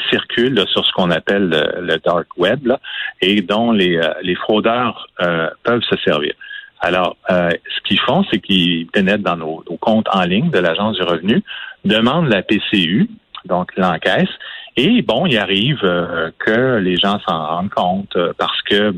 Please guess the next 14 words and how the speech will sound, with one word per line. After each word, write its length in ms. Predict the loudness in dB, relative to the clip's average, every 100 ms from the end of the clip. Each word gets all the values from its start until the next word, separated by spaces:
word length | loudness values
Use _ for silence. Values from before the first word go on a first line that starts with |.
| -8 -4
bon, 220 | -2 -2
euh, 280 | -6 -6 0
on 160 | 0 0
reçoit 320 | 0 0 2
par 160 | 0 0
exemple 440 | 0 0 0 -2 -4
un 360 | 0 0 -2 -2
chèque 460 | 0 0 -4 -14 -18 -18 -18 -16
qu'on 160 | -4 0
n'attendait 460 | 0 0 2 2
pas 340 | 2 2 2 0
de 260 | -2 -4 -2
la 120 | -2
P 160 | 0